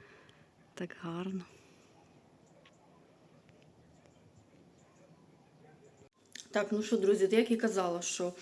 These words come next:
м, ввечері покажу, які в нас зміни на кухні. Дуже приємні ці зміни.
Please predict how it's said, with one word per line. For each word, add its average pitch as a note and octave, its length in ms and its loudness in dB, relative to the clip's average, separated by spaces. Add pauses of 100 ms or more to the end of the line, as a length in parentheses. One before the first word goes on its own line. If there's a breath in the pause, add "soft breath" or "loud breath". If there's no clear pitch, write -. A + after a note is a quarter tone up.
(420 loud breath)
м, F#3 200 2
ввечері G3 360 4
покажу, F#3 460 -2
які F#3 240 0
в G3+ 40 0
нас F#3+ 180 2
зміни F#3 440 2
на F3+ 120 0
кухні. A3+ 460 -2
Дуже G3+ 300 0
приємні G#3 520 2
ці A3+ 140 -4
зміни. G#3+ 420 -2